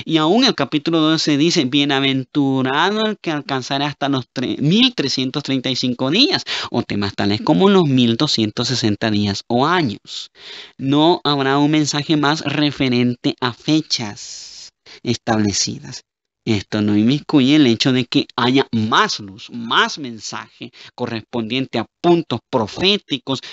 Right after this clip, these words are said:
o doctrinales de la palabra de Dios. Hay que ser enfáticos y claros en este asunto. Es decir, la gente no tendrá otro mensaje acerca de un tiempo definido. Después de este lapso se, después de este lapso,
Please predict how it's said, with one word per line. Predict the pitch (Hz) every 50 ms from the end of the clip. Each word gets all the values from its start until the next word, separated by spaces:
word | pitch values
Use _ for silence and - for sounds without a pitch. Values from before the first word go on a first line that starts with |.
| - -
o | - 127 120
doctrinales | 104 127 107 - _ 120 113 104 110 131 151 165 151 143 147 143 123 117 107
de | 120 110
la | 110 117 120
palabra | - 135 117 101 98 92 90 117 107 92
de | 110 104 98
Dios. | 120 160 202 165 - - - - -
Hay | - 107 107 -
que | - 120
ser | - - 107 107
enfáticos | 101 98 95 - 110 104 104 - 147 - 165 156 -
y | 160
claros | - - - 113 110 110 123 160 220 277 277 165 - - -
en | 110 107 101
este | 92 - - 117
asunto. | 113 113 - - - - 101 - _ _ - _ _ _ _ _ _ _ _ _ _ _ _ _ _ _ _ - - _ _ _ _ _
Es | - 156 175
decir, | 208 226 - - 175 165 165 - - - -
la | - 156 151 135
gente | 160 196 202 - 185 185
no | 190 202 196
tendrá | - 180 180 170 185 185 175 - _
otro | 165 190 247 302 - - 262 247
mensaje | 226 202 180 165 - 170 180 165 180
acerca | 180 - - 170 156 151 - 160
de | 156 160
un | 160 160 160
tiempo | - - 135 135 135 135 - - 147
definido. | 139 147 139 - 180 214 247 269 269 - _ _ _ _ _ _ - - _ _ -
Después | 113 127 120 - - - 123 131 143 139
de | 151 147 151
este | 151 - - 208
lapso | 202 175 143 135 - - - 151 147
se, | 131 - - - 147 143 - - _ _ _ _ _ _ _ _ _ _ _ _ _ _ _ _ _ _ _ _ _ _ _ -
después | 104 123 117 - 147 175
de | 180 220
este | 208 - - 202
lapso, | 165 123 110 - - 117 113